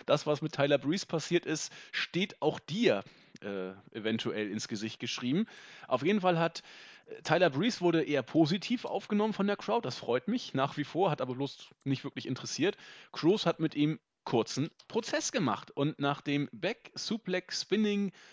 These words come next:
oder nach der Back Suplex Spinning Powerbomb Ko-, äh, Powerbomb Kombi war das Ding vorbei in unter zwei Minuten.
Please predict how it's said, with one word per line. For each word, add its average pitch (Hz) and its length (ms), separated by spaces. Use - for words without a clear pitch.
oder 120 120
nach 123 80
der 113 100
Back 170 180
Suplex 165 340
Spinning 156 280
Powerbomb 120 500
Ko-, - 220
äh, 95 140
Powerbomb 113 640
Kombi 120 440
war 170 160
das 165 180
Ding 143 220
vorbei 127 580
in 170 240
unter 165 440
zwei 147 300
Minuten. 175 500